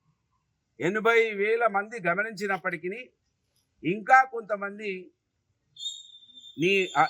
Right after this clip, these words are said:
నీ మాటలకి, నీ చేష్టలకి కొంతమంది ఏదైతే ఆలోచనలోకి రాలేకపోతున్నారో వాళ్ళ విజ్ఞానం కోసమే మేము ప్రయత్నం చేస్తున్నాం.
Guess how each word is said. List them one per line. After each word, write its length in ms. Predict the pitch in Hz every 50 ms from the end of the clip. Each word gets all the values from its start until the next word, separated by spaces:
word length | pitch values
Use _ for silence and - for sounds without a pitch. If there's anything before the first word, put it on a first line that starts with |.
| - 151
నీ 160 | 175 202 202
మాటలకి, 840 | 180 165 160 175 208 190 233 233 233 220 175 190 190 185 202 - - _ _ _ _ _ _ _ _ _ _ _ _ _ _ _ -
నీ 220 | - 180 175 - - 170
చేష్టలకి 720 | 185 190 - - 233 233 233 - - 185 180 196 208 - _ _ _ _ _ _ _ _ _ _ _ _ _ _ _ _ _ _ _ _ -
కొంతమంది 440 | 151 170 175 190 180 196 202 202
ఏదైతే 680 | 202 202 226 226 202 220 226 220 208 196 190 - - - _ _ _ _ _ _ _ _ _ _ _ _ _ _ _ _ _ -
ఆలోచనలోకి 1040 | 123 143 175 208 240 247 - - 240 233 226 226 220 202 190 208 202 190 185 180 - _ _ -
రాలేకపోతున్నారో 1040 | 123 127 135 156 196 233 233 233 226 - 190 185 165 175 156 156 156 165 196 240 - _ _ _ _ _ _ _ _ _ _ _ _ _ -
వాళ్ళ 360 | 113 139 160 208 240 254 262
విజ్ఞానం 500 | 240 233 185 180 247 254 262 269 277 269
కోసమే 360 | 247 254 254 208 262 254 262 254
మేము 180 | 240 233 202
ప్రయత్నం 360 | 160 185 185 180 247 226 180
చేస్తున్నాం. 460 | 160 139 131 120 - - 101 - 127